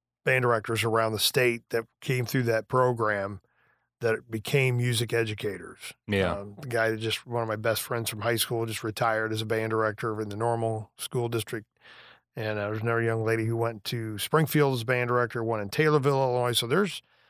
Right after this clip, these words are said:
Speaker 1: band people all over the place that
Speaker 2: Yeah.
Speaker 1: went through that program and were so influenced by him that we decided we wanna do this as our career.
Speaker 2: So what were some of the big takeaways from Millikin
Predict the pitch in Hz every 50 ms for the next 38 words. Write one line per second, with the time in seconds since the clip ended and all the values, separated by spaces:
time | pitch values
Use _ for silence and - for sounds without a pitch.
0 | _ _ _ _ _ _ _ _ _ _ _ _ _ _ _ 139 143 160 135 156
1 | 165 123 131 117 120 127 139 135 123 120 110 107 110 120 139 143 135 110 - 123
2 | 117 113 110 107 - - 117 110 107 95 90 85 85 123 131 127 117 - - 131
3 | 117 113 110 101 - - 135 135 139 135 120 113 113 113 110 107 107 104 104 107
4 | 117 113 104 - - 123 117 113 104 - 120 131 135 120 - - - 113 107 104
5 | 107 107 107 101 101 104 107 120 139 _ _ _ _ 127 120 113 107 - - 117
6 | 110 107 104 113 120 120 113 110 104 101 117 113 110 107 101 - 104 98 113 131
7 | 165 156 - - 90 85 85 - - - - - - - - - - - - 190
8 | 180 190 254 311 330 262 - 269 233 190 135 127 113 131 135 127 - - 127 110
9 | 107 - 98 87 90 85 80 76 76 - - - 104 90 85 85 87 90 90 90
10 | 85 - - 92 80 78 76